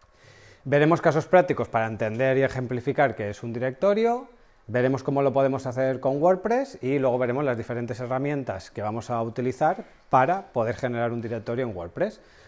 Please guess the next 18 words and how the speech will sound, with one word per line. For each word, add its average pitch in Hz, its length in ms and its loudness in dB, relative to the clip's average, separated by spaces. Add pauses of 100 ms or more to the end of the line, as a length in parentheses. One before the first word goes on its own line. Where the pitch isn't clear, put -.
(120)
Por 127 140 0
un 139 100 2
lado 131 140 6
tenemos 131 320 0
toda 127 160 0
la 127 100 0
parte 135 240 -2
de 104 60 -4
los 98 320 -6
custom 107 340 -8
post 110 220 -10
types, 233 440 2 (440)
las 107 320 -2
custom 120 640 -4
taxonomies, 220 880 -2
advanced 110 500 -8
custom 139 300 -4
fields, 247 560 -2